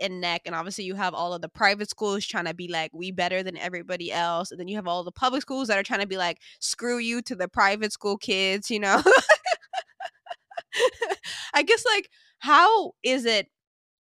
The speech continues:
when you join the swim team actually preparing for those competitions? Like, do you have a very rigorous training schedule that coaches put you on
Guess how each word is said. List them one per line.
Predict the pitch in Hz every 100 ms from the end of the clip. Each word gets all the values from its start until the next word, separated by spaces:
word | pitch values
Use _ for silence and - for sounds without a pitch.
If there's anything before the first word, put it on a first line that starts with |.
| _ _ 262
when | 247
you | 269
join | 220 254 302 320
the |
swim | - 214 226
team | 247 202
actually | 190 - 247 226
preparing | 240 - 208 190 196
for | - 185
those | 170 190
competitions? | - 196 180 180 - 190 - 160 185
Like, | 185 175 - - _
do | 220
you | 220 254
have | 233 208 214
a | 196
very | 190 202 196
rigorous | 180 175 180 190 190 190
training | - 180 180 180 190
schedule | - 175 165 202 180 180
that | 180 -
coaches | 180 - 196 -
put | - 180 -
you | 196 180
on | 175 175